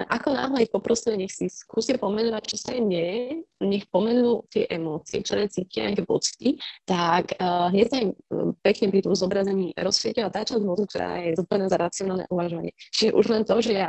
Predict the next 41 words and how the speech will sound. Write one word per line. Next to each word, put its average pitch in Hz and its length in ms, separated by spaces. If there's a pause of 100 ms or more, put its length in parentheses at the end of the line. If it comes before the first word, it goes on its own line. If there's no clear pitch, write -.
(100)
si - 240
to - 100
pomenujem, 165 540
že - 160
OK, - 400
som - 240
nahnevaná, 202 560
dobre, 233 240
možno 220 240
nie 220 80
kvôli 190 180
tebe, 185 220
možno 185 160
preto, 202 240
že 185 160 (240)
ešte 190 240
mám 175 160
teraz 180 240
veľa 175 180
práce, 214 380
bla, - 160
bla. 214 160 (240)
A - 160
už 269 160
len 254 80
to, 247 80
že 240 160
si - 80
to - 80
človek - 320
pomenuje, 214 420 (300)
tak 185 240
už 226 160
mu 220 80
to 202 160
vie 196 400
presunúť 190 500
tú - 140
aktivitu 190 400
na 180 80
to 180 160